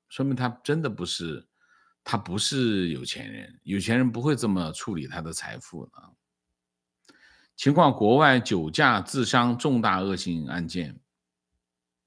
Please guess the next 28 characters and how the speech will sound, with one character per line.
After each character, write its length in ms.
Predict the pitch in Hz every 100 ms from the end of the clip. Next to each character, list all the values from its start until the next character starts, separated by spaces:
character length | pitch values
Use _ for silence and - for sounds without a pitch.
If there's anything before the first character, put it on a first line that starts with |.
| _ _ _ _ _ _
情 160 | - 135
况 300 | 160 123 -
都 220 | 151 151
是 220 | 143 135
保 260 | 117 80 76
释 180 | - 104
金 260 | 123 123
惹 140 | 90 69
的 100 | -
祸。 320 | - 85 - _ - - _
这 200 | - 160
次 100 | 139
澳 120 | 135
大 160 | 135 131
利 80 | 131
亚 120 | 113
法 240 | 98 80
院 240 | 107 107 92
查 220 | - 101
账 240 | 135 113
号 160 | 113 101
发 200 | 123 113
现 180 | 117 92
两 160 | 69
千 180 | - 104
七 140 | 101
百 160 | 98 78
亿， 120 | 78